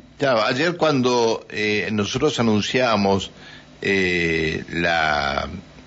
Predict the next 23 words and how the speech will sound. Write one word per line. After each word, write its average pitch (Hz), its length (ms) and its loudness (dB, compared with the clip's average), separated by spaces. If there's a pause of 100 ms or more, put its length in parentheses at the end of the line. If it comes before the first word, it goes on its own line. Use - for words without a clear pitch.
(200)
claro, 98 180 2
no 85 100 2
estaba 85 240 2
el 71 80 0
ministro 76 300 -4
del 71 100 -2
Interior, 76 260 -2
tenía 82 220 -2
razón. 80 260 -4
Cuando 90 240 0
nosotros 110 400 2
anunciábamos 110 680 2 (460)
que 98 260 -2
junto 110 600 2
con 85 440 0 (100)
el 87 240 0
lanzamiento 95 680 0
del 92 100 2
Plan 104 300 0
Argentina 95 600 -2
Grande 92 500 -2
se 87 100 -8
anunciaba 95 800 0